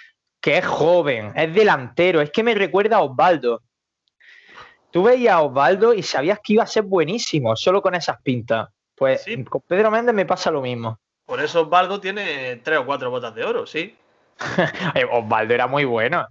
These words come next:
Speaker 2: Sí, es verdad, es verdad. Eh, era un buen futbolista. Pedro Méndez tiene cara de colar treinta goles, es que tiene cara de eso.
Speaker 1: Sí, todo lo que no sea eso será, será una decepción.
Speaker 2: Sin duda, ¿no? Yo no espero menos de eso. Yo espero que, que, que a Charles lo,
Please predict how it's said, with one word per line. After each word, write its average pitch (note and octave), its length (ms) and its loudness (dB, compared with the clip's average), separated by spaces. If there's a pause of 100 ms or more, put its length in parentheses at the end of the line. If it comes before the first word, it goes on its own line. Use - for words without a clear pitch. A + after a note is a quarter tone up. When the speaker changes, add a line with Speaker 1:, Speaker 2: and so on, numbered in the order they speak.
Speaker 2:
Sí, A2+ 100 -20
es A2 100 -14
verdad, A2 200 -14
es G#2+ 60 -18
verdad. G2+ 180 -18 (180)
Eh, B2 320 -8
era C#3+ 120 -4
un C#3 100 -10
buen C#3 140 -6
futbolista. D#3 520 -8 (460)
Pedro D#3+ 240 4
Méndez F3+ 220 -6
tiene D3+ 220 -8
cara E3 240 0
de F#3 120 -6
colar B2+ 240 -8
treinta F3 260 -10
goles, F3 240 -6
es - 60 -20
que D3+ 100 -16
tiene F3+ 180 -10
cara A3+ 200 -2
de G#3 60 -4
eso. - 200 -10 (480)
Speaker 1:
Sí, D3 220 0
todo D3+ 280 2
lo F3 140 2
que E3+ 100 -2
no E3 140 -2
sea D#3+ 140 0
eso E3 180 -2
será, D#3+ 440 0
será C#3 280 -2
una C3 400 -4
decepción. B2 580 -2 (760)
Speaker 2:
Sin A#2 140 -20
duda, C3 240 -6
¿no? A#2 160 -12
Yo B2 180 -6
no C#3 120 -8
espero C#3+ 260 -2
menos C3 240 -6
de B2+ 80 -4
eso. B2+ 100 -14
Yo A#2 140 -6
espero C#3+ 320 -4
que, C3+ 400 -2
que, A#2 420 -10 (140)
que C#3+ 120 -4
a C3 100 -4
Charles D#3+ 420 -4
lo, B2 320 -6